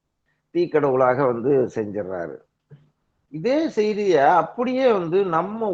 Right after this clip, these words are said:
உடம்புக்குள்ளேயும் அந்த நெருப்பு என்கின்ற சிவம் நமக்குள்ளே இருக்கிறது. அதே மாதிரி நம்ம உடம்பும் வந்து, அஹ், அது, உம், பாவங்கள் அதிகம். பாவம் அப்படிங்கிறது, நம்ம உடம்புக்குள்ள இருக்கிற பாவம் அப்படிங்கிறது என்ன அப்படின்னாக்க, நம்ம உடம்புக்குள்ள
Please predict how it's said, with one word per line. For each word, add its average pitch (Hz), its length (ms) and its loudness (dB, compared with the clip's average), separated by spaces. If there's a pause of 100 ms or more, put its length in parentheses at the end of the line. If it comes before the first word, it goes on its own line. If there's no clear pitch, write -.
உடம்புக்குள்ளேயும் 185 960 -2 (1080)
அந்த 131 200 -8
நெருப்பு 170 580 2
என்கின்ற 135 420 -4
சிவம் 135 440 -6
நமக்குள்ளே 117 600 -4
இருக்கிறது. 107 540 -4 (2750)
அதே 196 360 4
மாதிரி 196 300 4
நம்ம 185 280 2
உடம்பும் 208 500 4
வந்து, 160 300 -2 (1400)
அஹ், 131 280 4
அது, 127 200 4 (960)
உம், 147 240 -6
பாவங்கள் 185 500 4
அதிகம். 160 420 0
பாவம் 202 440 2
அப்படிங்கிறது, 175 380 0
நம்ம 151 220 2
உடம்புக்குள்ள 190 400 0
இருக்கிற 180 260 -2
பாவம் 165 380 0
அப்படிங்கிறது 156 540 -2
என்ன 143 220 -2
அப்படின்னாக்க, 127 680 -4
நம்ம 143 220 -6
உடம்புக்குள்ள 151 540 -4